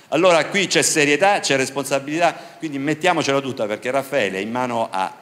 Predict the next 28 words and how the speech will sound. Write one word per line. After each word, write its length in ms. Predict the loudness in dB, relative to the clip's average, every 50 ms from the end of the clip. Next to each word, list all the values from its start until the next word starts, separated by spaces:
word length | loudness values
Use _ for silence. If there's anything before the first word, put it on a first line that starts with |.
| -12
tutti, 320 | -10 -10 -10 -10 -12 -16 -10
cioè 280 | -6 -4 -2 -2 -2 -4
a 180 | -6 -8 -8 -6
ognuno 300 | -6 -6 -4 -2 0 0
di 100 | 0 0
voi. 380 | 2 0 0 0 0 -4 -8 -12 -14 -20 -20 -20 -20 _ -8
Allora 160 | -2 0 2
l'appello 320 | 2 2 0 0 -2 -2 0
che 120 | -2 -2
faccio, 460 | -4 -2 0 0 0 0 -2 -4 -8
ed 100 | -8 -8
è 40 | -8
il 80 | -8 -8
mio 580 | -10 -10 -10 -10 -10 -8 -8 -6 -4 -4 -4
è 220 | -4 -4 -4 -6 -6
che 140 | -6 -4 -4
essere 420 | -2 -4 -6 -6 -8 -8 -10 -10
qui 160 | -10 -8 -6
oggi, 360 | -6 -6 -6 -8 -10 -12 -16 -18 -18 -20 -20 -20 -20 _ _
è 80 | -16 -10
veramente 520 | -2 0 2 2 2 0 -2 -6 -6 -8
impegniamoci 1000 | -8 -8 -8 -4 -4 -4 -2 -2 -2 0 0 0 0 0 -2 -4 -4 -6 -6 -8
seriamente, 640 | -8 -6 -6 -4 -2 -2 -2 -4 -4 -6 -8 -10 -12
sono 180 | -14 -14 -14 -12
quindici 360 | -10 -10 -8 -8 -8 -10 -10
giorni 220 | -10 -10 -10 -8
di 80 | -8 -6
lavoro, 440 | -6 -6 -4 -4 -2 -2 -2 -4